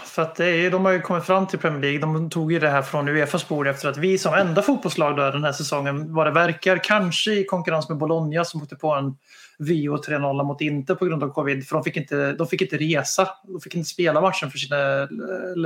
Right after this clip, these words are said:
hälsodepartement där. Eh, och då åkte inte dit. De värmde upp som att det skulle vara match på riktigt. Och sen så blir det tre noll. För det är så Italien gör. Och, eh, sen så nåddes jag av rykten via Sia då, som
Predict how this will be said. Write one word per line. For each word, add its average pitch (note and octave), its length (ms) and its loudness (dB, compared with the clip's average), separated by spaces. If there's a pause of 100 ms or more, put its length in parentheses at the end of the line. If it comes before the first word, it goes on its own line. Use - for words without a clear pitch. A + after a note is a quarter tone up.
(440)
hälsodepartement D#3 840 0
där. F3+ 220 2 (1080)
Eh, D3+ 80 4
och D#3 160 2
då F3+ 80 2
åkte D#3+ 160 0
inte E3 220 0
dit. A3 260 2
De E3 160 2
värmde D#3 300 4
upp D#3+ 200 0
som E3 200 0
att D#3 80 0
det - 60 -8
skulle D3+ 200 -2
vara D3+ 40 0
match D#3 200 2
på E3+ 60 0
riktigt. F3+ 600 0
Och F3 100 0
sen D3+ 180 0
så C#3+ 220 0
blir C#3 160 -2
det C#3+ 60 0
tre D3 160 2
noll. D3 140 0
För - 80 0
det - 20 4
är - 20 2
så D#3+ 160 2
Italien D3 640 2
gör. D3+ 340 2 (1700)
Och, E3 440 0
eh, D#3 340 4 (840)
sen F#3 260 4
så G3 180 2 (720)
nåddes F3 300 2
jag F3 100 6
av D#3+ 80 4
rykten E3 240 0
via D#3 120 4
Sia F3 400 4
då, D#3+ 120 4
som C#3 420 0